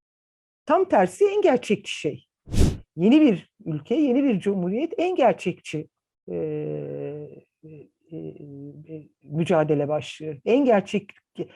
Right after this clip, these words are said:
yani insan yaşamındaki, e, en gerçek şey yeni bir, e, cumhuriyet, yeni bir düzen Türkiye için.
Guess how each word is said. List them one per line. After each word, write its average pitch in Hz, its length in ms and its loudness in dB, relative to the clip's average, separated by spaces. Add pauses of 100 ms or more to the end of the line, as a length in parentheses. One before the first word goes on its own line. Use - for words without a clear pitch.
(320)
yani 165 240 -4
insan 185 320 0
yaşamındaki, 202 880 0 (340)
e, 202 80 -4
en 240 400 0
gerçek 214 440 2
şey 370 340 -2 (100)
yeni 277 280 2
bir, 226 300 -2 (120)
e, 190 280 -6
cumhuriyet, 196 560 -2
yeni 311 220 0
bir 277 180 2
düzen 165 340 -4
Türkiye 147 400 -6
için. - 280 -16